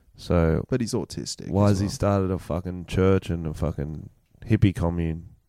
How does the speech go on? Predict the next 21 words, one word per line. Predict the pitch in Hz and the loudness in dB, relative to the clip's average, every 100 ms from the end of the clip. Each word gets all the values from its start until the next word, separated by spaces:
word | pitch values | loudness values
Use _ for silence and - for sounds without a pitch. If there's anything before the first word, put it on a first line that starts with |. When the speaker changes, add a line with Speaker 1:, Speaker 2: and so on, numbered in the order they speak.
| _ _ _ _ _ _ | _ _ _ _ _ _
Speaker 2:
Well, | 135 135 127 123 | 0 4 4 4
Speaker 1:
for | |
poor | 101 95 | 4 4
people? | 90 87 85 - - | 2 0 -4 -6 -6
<laughs> | - - - 110 - - - - - - - - - 101 - _ - | -2 -2 -4 -10 -8 -6 -6 -8 -14 -20 -20 -20 -18 -18 -18 _ -4
Speaker 2:
because | 139 147 131 | 4 4 6
he's | 127 | 4
not | 123 123 | 4 2
a, | 120 - - | 2 -4 -12
he's | - 131 131 123 - | -4 -2 -2 -2 -6
obviously | 131 127 123 - 120 117 - - - | -4 -2 -4 -4 -6 -6 -12 -20 -6
trying | 131 120 | -4 -2
to | 117 | 0
do | 120 | 0
some | 117 120 | -2 -4
good. | 120 123 147 139 _ _ _ _ _ - | 0 2 2 -2 _ _ _ _ _ -6
Speaker 1:
Okay, | 95 90 | -4 -2
so | 87 104 | 0 0
he | |
started | 98 110 113 113 | 2 4 6 6
a, | 110 104 98 | 4 2 -2